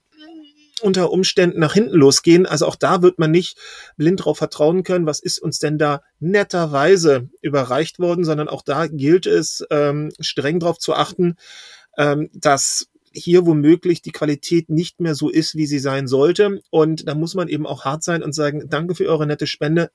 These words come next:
Trotzdem, das ist uns nichts. Die wollen wir nicht aufhängen. Wir sind da nicht, ähm, so glücklich damit, wie die verarbeitet ist.“ Da sollte man keine falsche Rücksicht walten lassen, sondern entsprechend rigoros auch dann vorgehen,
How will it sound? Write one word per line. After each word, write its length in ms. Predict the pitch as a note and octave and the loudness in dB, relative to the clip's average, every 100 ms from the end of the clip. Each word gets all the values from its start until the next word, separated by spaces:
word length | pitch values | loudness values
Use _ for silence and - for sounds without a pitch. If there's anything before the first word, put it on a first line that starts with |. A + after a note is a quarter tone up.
| - | -6
Trotzdem, 360 | D#3 - F3 | -4 -2 0
das 160 | D3+ - | 0 0
ist 180 | G3 - | -4 -2
uns 240 | C3 - | -6 -2
nichts. 320 | C3+ D#3+ - - - - - | -2 -2 -6 -18 -20 -8 -2
Die 120 | C#3 | 4
wollen 240 | D3+ F#3+ | 6 6
wir 80 | F3 | 4
nicht 240 | C#3 - | 2 -2
aufhängen. 500 | C3+ C3+ - D#3 E3+ D3+ | 0 0 0 0 0 0
Wir 140 | D3 | 0
sind 220 | C#3 E3 | 0 -2
da 100 | D#3 | 0
nicht, 400 | D3+ E3 - - - | 0 0 -2 -6 0
ähm, 1160 | D3+ D3+ D#3 D#3+ D#3+ F#3 F3+ E3 F3 F3 F3 | 2 4 0 -4 -6 -12 -10 -6 -6 -4 -4
so 220 | D#3 F3+ | 4 4
glücklich 400 | D3 D#3+ F3+ F3 | 6 4 4 2
damit, 320 | - D#3+ D#3 D3 | 2 0 0 2
wie 100 | D#3 | 0
die 120 | D#3+ | 0
verarbeitet 640 | D3+ - D#3+ D3 A#2+ A#2 | -2 0 2 2 0 -4
ist.“ 280 | - G#2 B2 | -6 -6 -4
Da 80 | B2 | -4
sollte 180 | C#3+ | -4
man 140 | C#3+ C3+ | -4 -8
keine 240 | C#3 D3 | -6 -8
falsche 360 | - C#3 - C3+ | -6 -6 -4 -4
Rücksicht 500 | D#3 - C3 - - | -4 -2 -2 -4 -4
walten 260 | G#2+ - | -4 -4
lassen, 340 | A#2+ A#2+ D3 E3 | -8 -6 -6 -8
sondern 320 | C3 B2 C3 C3+ | -8 -6 -4 -6
entsprechend 680 | B2+ - A#2+ B2 C#3+ C3+ | -8 -8 -4 -4 -4 -6
rigoros 520 | C3 C3 B2 C#3+ D3+ C#3+ | -6 -6 -2 0 0 -2
auch 120 | - | -4
dann 200 | C3+ B2+ | -4 -4
vorgehen, 500 | - E3+ D#3 C#3+ | 2 2 4 4